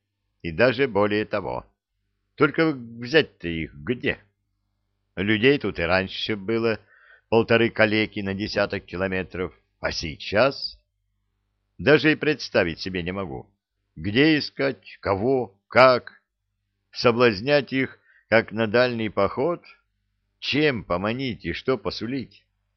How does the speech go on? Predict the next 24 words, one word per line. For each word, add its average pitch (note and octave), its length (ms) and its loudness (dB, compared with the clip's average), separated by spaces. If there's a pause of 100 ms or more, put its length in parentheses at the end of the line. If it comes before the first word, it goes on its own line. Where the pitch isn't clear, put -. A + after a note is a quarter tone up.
(1500)
Да F#2 160 0
и G#2+ 140 6
что F3 240 -2
там E3 240 2
вообще D#3 400 0
происходит? G2 1040 -4 (960)
А G2 60 -8
то C#3 200 6
прусь, C3 560 0
как G2 180 0
бульдозер F#2 640 0
на F#2 160 -4
пень, D#2 300 -6 (360)
хоть G#2+ 120 0
бы A#2+ 180 2
информацию A#2+ 800 0
какую G#2+ 320 -2
узнать. C2 440 -10 (420)
Стоп! - 760 -4 (920)
А G2 120 4
эта D#3 260 4
мысль D#3+ 500 -6 (500)
и G#2+ 120 0
неплохая. G#2+ 920 0